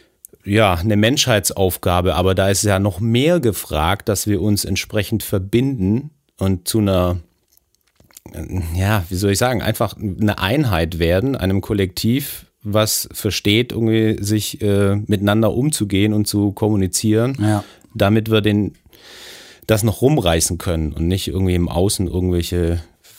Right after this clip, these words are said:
Speaker 1: Maßnahmen ergreifen oder so,
Speaker 2: Ja.
Speaker 1: sondern irgendwie bei uns anfangen, ne?
Speaker 2: Ich glaube schon, dass es sinnvoll ist, mal Ruhe zu bewahren, ne? Nicht wieder jetzt auf etwas so mit Angst reagieren.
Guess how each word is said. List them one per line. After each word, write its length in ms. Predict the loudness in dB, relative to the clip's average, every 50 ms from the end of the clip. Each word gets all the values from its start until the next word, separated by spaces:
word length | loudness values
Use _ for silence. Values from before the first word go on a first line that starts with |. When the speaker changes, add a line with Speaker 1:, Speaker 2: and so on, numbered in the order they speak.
| -20 -18 -12 -6
Speaker 1:
Maßnahmen 640 | -4 -2 0 0 0 0 -2 -2 -2 0 0 0 0
ergreifen 640 | -2 -2 -4 -4 -2 0 0 0 0 -2 -2 -4 -4
oder 200 | -2 -2 -4 -4
so, 100 | -2 -2
Speaker 2:
Ja. 80 | -2
Speaker 1:
sondern 520 | -2 -2 0 0 0 0 0 -2 -2 -4 -6 -6
irgendwie 220 | -2 -2 0 0
bei 140 | 2 0 0
uns 280 | 0 0 0 -2 -2 -4
anfangen, 520 | -6 -4 -6 -6 -6 -6 -8 -8 -6 -6 -4
ne? 180 | -4 -4 -6 -8 -10 -8
Speaker 2:
Ich 160 | -8 -6 -4 0
glaube 260 | 0 0 0 0 -2
schon, 240 | -2 0 0 0 2
dass 160 | 0 0 -2
es 160 | -2 -2 0
sinnvoll 400 | 0 0 0 -2 -2 -2 -4 -2
ist, 300 | -2 -4 -4 -4 -6 -8 _ _ -2
mal 220 | 0 2 2 2
Ruhe 480 | 2 0 0 0 0 0 0 0 -2 -2 -2
zu 240 | -4 -4 -4 -4
bewahren, 640 | -4 -4 -4 -2 -2 -2 -2 -2 -4 -6 -6 -4 -2
ne? 240 | 0 0 0 0 0
Nicht 400 | -2 -2 -2 -2 -2 -4 -4 -4
wieder 380 | -4 -2 -2 -2 0 0 0 0
jetzt 280 | 0 0 -2 -4 -4 -4
auf 200 | -4 -4 -4 -6 -8
etwas 400 | -8 -8 -6 -4 -4 -2 -2 -2
so 280 | 0 0 2 2 2 2
mit 280 | 2 2 0 -2 -2
Angst 500 | -2 0 0 0 -2 -4 -6 -6 -6 -4
reagieren. 640 | -2 0 0 0 0 -2 -2 -2 0 0 0 -2